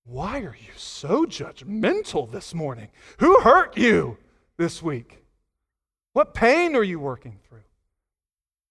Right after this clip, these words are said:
We are so skewed in our thinking that we have turned what I've just said into, "Why so judgmental?" when in all actuality,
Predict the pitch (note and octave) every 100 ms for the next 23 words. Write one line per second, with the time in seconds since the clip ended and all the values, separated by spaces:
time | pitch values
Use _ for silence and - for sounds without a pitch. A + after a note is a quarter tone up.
0 | _ _ _ _ _ - G3 F3+ - F#3
1 | - - F#3+ F#3 F3+ F3 - D3 C3+ C3
2 | A#2 - _ _ _ _ _ D3 C#3+ C#3+
3 | E3+ D3 - - F3+ F3+ E3+ D3 C#3+ C#3
4 | D#3 E3 - D#3 C3+ B2 _ _ _ E3
5 | D3+ C3 A2 A2+ F#3 A3+ - D#3+ B2+ C3+
6 | - C#3+ F3 C#3+ A#2 C3+ C3+ B2+ B2+ D#3
7 | D#3+ - D3 C3 A#2+ B2 A#2+